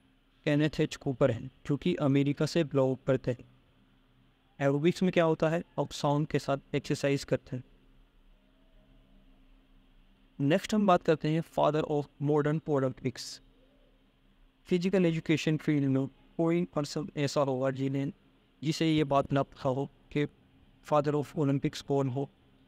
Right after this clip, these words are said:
तो वह है कुबर्टीन, जिनका पूरा नाम बैरो पियरडे कुबर्टीन। इन्होंने अठारह सौ चौरानवे में आईओसी की नींव रखी, यानी कि इंटरनेशनल ओलंपिक कमेटी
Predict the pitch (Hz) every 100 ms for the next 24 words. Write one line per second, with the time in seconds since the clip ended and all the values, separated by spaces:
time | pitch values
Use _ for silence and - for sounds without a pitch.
0 | _ 151 151 143 151 - - 135 135 123
1 | 131 131 147 160 160 151 143 139 139 143
2 | 139 139 143 147 - - 156 151 151 160
3 | - 143 135 135 - 147 131 - _ _
4 | _ _ _ 156 170 185 - - - 160
5 | 156 160 170 - 165 - _ _ - -
6 | - _ _ 170 160 160 175 175 151 147
7 | 160 - - _ _ - 143 156 156 -
8 | 175 - 160 139 151 156 143 - 143 139
9 | 143 135 135 - 151 143 156 151 135 160
10 | 156 151 143 131 151 - 139 135 - 147